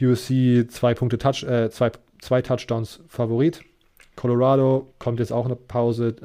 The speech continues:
Die hatten das Spiel gegen A S U, was abgesagt wurde. Colorado hat eine der schlechtesten Passing Defenses im College Football, wenn man das so sagen kann, mit einem Zwei-Spiel-Sample-Size. Ähm, Quarterback Sam Neuer macht das bis jetzt gar nicht mal so schlecht.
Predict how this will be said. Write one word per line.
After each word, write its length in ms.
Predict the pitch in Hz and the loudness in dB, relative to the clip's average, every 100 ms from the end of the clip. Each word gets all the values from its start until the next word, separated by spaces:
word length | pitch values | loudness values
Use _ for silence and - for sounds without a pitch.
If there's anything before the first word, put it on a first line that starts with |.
| 120 - | -12 -4
Die 140 | 139 | 0
hatten 140 | 120 | 0
das 120 | 110 107 | -2 -6
Spiel 140 | 107 | -6
gegen 140 | 104 | -6
A 40 | 101 | -6
S 180 | 104 - | -8 -6
U, 100 | 110 | -6
was 200 | 107 - | -6 -10
abgesagt 480 | - 120 120 117 | -8 -6 -4 -4
wurde. 320 | 123 131 147 143 | -2 0 -2 -6
Colorado 680 | - 117 117 117 120 117 117 - _ | -6 -2 0 0 0 0 -2 -8 _
hat 380 | - 120 - - | -10 -8 -8 -6
eine 220 | 120 120 | -2 -2
der 100 | 113 | -2
schlechtesten 520 | - 123 - - 120 | -2 -4 -4 -8 -6
Passing 380 | - 131 127 120 | -4 -4 -2 -4
Defenses 380 | 123 120 113 113 | -4 -4 -6 -6
im 100 | 113 | -6
College 220 | 110 110 | -6 -4
Football, 320 | 143 139 127 | -4 0 0
wenn 80 | 113 | 0
man 60 | |
das 120 | 110 - | -4 -4
so 60 | |
sagen 300 | 117 113 113 | -2 -2 -4
kann, 320 | 110 113 113 - - - - | -6 -8 -8 -12 -20 -20 -8
mit 180 | 123 113 | -6 -4
einem 100 | 110 | -6
Zwei-Spiel-Sample-Size. 1400 | - 113 113 - - 113 110 117 113 110 107 107 107 - _ _ _ _ _ _ _ _ _ - - | -6 -4 -2 -4 -6 -6 -6 -6 -6 -6 -4 -6 -6 -14 _ _ _ _ _ _ _ _ _ -18 -8
Ähm, 460 | 117 113 113 113 107 _ _ _ _ _ _ - | -4 -4 -4 -6 -8 _ _ _ _ _ _ -8
Quarterback 360 | - 123 120 - | 0 2 0 -2
Sam 260 | - 117 | -4 -2
Neuer 540 | 110 120 123 123 120 - | 0 0 2 2 0 -2
macht 220 | 117 101 | -6 -4
das 100 | 120 | -4
bis 140 | - | -4
jetzt 200 | 123 110 | -4 -4
gar 120 | - 110 | -4 -4
nicht 100 | 110 | -4
mal 140 | 104 | -6
so 100 | 101 | -8
schlecht. 400 | - 139 143 | -4 -2 -4